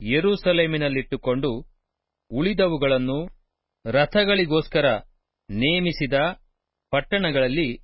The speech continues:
ಇರಿಸಿದನು. ಅವನ ಮುಖಾಂತರವಾಗಿ ಯೆರೂಸಲೇಮಿನಲ್ಲಿ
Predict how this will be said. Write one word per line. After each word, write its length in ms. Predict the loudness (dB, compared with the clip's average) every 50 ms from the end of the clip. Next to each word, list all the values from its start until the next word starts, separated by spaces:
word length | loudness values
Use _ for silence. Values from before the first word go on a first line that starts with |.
| -12 -8 -4
ಇರಿಸಿದನು. 640 | 0 0 0 0 -2 -2 0 0 0 0 -2 -4 -8 -14 _ _ _ _ _ _ _ _ _ _ _ _ _ _ -2
ಅವನ 320 | 0 2 2 2 2 2
ಮುಖಾಂತರವಾಗಿ 1080 | 0 -2 -2 -2 -2 0 0 0 0 0 0 2 2 2 2 0 0 -2 -4 -6 -6 -8 -10 -16 -20 _ _ _ _ -10
ಯೆರೂಸಲೇಮಿನಲ್ಲಿ 1080 | -4 -2 -2 0 0 0 -2 -2 -2 -2 0 0 0 0 -2 -2 -2 -2 -2 -4 -4